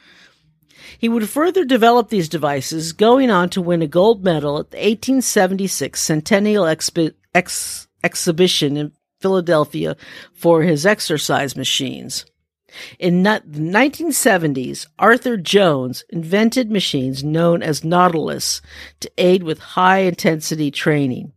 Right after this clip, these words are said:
Now, the Nautilus workout machines proved to be very similar to Gustav Zander's exercise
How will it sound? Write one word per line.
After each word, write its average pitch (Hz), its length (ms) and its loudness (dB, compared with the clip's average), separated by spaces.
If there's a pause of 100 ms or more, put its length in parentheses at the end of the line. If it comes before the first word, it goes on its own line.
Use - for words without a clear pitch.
(1300)
Now, 180 140 -4
the 180 100 -2
Nautilus 247 720 2
workout 208 500 2
machines 156 460 -4
proved 233 400 -2
to 175 120 -8
be 156 320 -2
very 202 420 0
similar 214 760 0 (160)
to 190 100 -8
Gustav 220 580 -2
Zander's 180 640 -2
exercise 156 800 -4